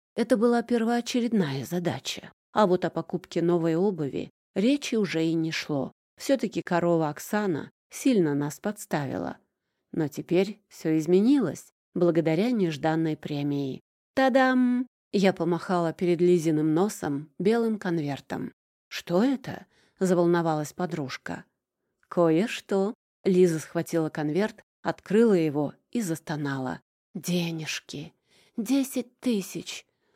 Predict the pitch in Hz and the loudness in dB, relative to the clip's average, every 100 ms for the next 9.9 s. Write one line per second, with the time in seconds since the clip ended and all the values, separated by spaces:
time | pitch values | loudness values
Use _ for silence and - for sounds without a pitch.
0 | _ - 175 185 180 165 160 156 _ _ | _ -8 -2 0 0 -2 -6 -12 _ _
1 | _ _ _ - - - 180 196 196 - | _ _ _ -20 -12 -4 0 0 -2 -6
2 | - _ - 202 196 240 254 262 277 277 | -12 _ 2 4 6 6 4 2 0 2
3 | 277 277 277 277 185 151 160 - 254 226 | 4 4 4 4 4 0 -4 -4 -4 -2
4 | 156 - _ _ _ - 240 233 220 190 | -4 -6 _ _ _ 0 4 4 2 0
5 | 233 277 233 - 85 - _ _ 160 170 | 0 2 2 0 -8 -10 _ _ -2 0
6 | 160 156 165 190 233 269 285 185 - - | 2 2 2 0 2 2 2 0 0 -8
7 | - _ _ - - 214 214 196 185 - | -16 _ _ -10 -4 0 0 0 -2 -4
8 | 190 180 170 170 - - - _ - 180 | -2 0 0 -4 -8 -12 -14 _ 0 2
9 | 180 190 190 151 151 156 160 147 | 4 2 -4 -4 -2 -2 -4 -6